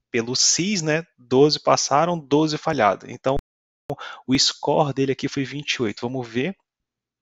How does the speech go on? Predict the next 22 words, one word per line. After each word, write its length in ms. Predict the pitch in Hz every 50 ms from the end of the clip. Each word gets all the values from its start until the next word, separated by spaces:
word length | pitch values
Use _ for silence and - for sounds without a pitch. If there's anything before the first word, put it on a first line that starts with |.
| _ _ _ _ _ -
como 60 | 127
é 60 | 117
que 80 | - -
tá, 180 | 147 147 170
né? 160 | 170 143 143 - - - - - - -
Evitar 460 | - 123 117 - 139 - - - 147
o 80 | 156 147
uso 180 | 135 131 127 120
da 120 | 123 120
root 240 | 113 120 113 - 131
account, 360 | - - - 131 147 156 -
então 160 | - 127 117
eu 140 | 117 123 135
estou 260 | 143 - - - 127
usando 280 | 123 113 117 113 113 110
muito, 420 | 113 120 147 190 214 - - 151
né? 180 | 135 143 175 185 _ - - - _ -
O 80 | 120
M 180 | 127 131 135 135 135
F 280 | 131 - - - 131
A, 220 | 113 117 131 147 135
né? 220 | 123 120 120 123